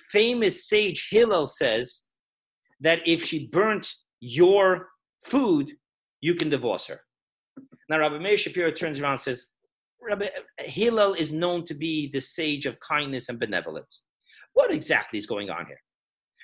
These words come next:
Thirty years, every day, she cooked your meal. She didn't burn the food. Everything was good.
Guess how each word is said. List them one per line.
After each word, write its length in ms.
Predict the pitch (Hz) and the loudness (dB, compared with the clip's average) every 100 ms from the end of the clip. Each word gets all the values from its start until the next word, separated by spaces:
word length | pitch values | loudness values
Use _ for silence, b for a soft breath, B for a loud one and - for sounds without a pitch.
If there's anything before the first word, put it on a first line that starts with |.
| B | B
Thirty 520 | - - 262 262 254 | -6 4 6 6 4
years, 500 | 233 220 220 185 147 - | 2 4 6 6 6 4
every 400 | 220 220 185 202 | 4 4 0 -2
day, 360 | 151 196 170 135 | 4 4 6 4
she 180 | 160 | 0
cooked 280 | - 220 220 | 4 2 6
your 140 | 196 180 | 4 4
meal. 320 | 185 156 123 | 4 4 4
She 160 | - | 2
didn't 280 | 160 208 190 | 2 2 2
burn 280 | 143 185 185 | 2 4 4
the 80 | 160 | 0
food. 340 | - 170 135 - | 4 6 6 2
Everything 400 | 220 240 226 214 | 0 0 0 2
was 160 | 170 | 2
good. 300 | 131 165 120 | 4 2 2